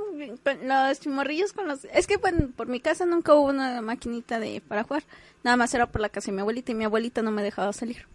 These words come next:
Y los morrillos que se juntaban ahí, este, eran muy, muy gandallas. Entonces, pues, eh. Entonces, pues, yo, en sí, en sí, yo no disfruté en las maquinitas de,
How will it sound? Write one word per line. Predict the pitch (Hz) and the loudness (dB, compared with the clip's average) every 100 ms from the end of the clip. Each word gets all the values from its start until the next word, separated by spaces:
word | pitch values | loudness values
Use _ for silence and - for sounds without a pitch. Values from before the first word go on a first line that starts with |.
| _ _ - - _ | _ _ -20 -20 _
Y | - 269 | 2 10
los | 269 269 | 12 12
morrillos | 285 294 285 330 339 - | 10 8 8 4 4 2
que | 359 | 2
se | 359 | 2
juntaban | 359 349 311 311 302 294 294 | 2 2 4 4 6 4 4
ahí, | 302 311 330 - - _ - - - | 2 0 -2 -6 -18 _ -20 -20 -4
este, | 220 226 240 - 226 226 | 2 2 2 0 4 4
eran | 226 226 | 4 4
muy, | 226 226 226 220 | 2 2 4 2
muy | 208 208 202 | 2 2 0
gandallas. | 175 180 196 226 285 - - 311 | 0 2 4 4 0 -8 -14 -12
Entonces, | 226 220 240 226 - | -8 -6 -6 -6 -6
pues, | 208 247 - | -8 -8 -8
eh. | 349 339 311 - - - _ _ _ _ _ _ _ _ _ | -6 -4 -4 -6 -12 -18 _ _ _ _ _ _ _ _ _
Entonces, | - 359 359 - | -2 -2 -2 -8
pues, | 277 | -2
yo, | 302 349 302 | 0 0 4
en | 285 294 | 6 6
sí, | 370 | 4
en | 381 | 4
sí, | 392 339 | 4 4
yo | 339 | 4
no | 330 | 4
disfruté | 311 311 262 262 277 | 4 2 4 4 6
en | 269 | 6
las | 269 262 | 6 6
maquinitas | 262 254 294 254 254 254 240 | 6 4 4 2 4 6 6
de, | 226 220 220 | 4 0 -2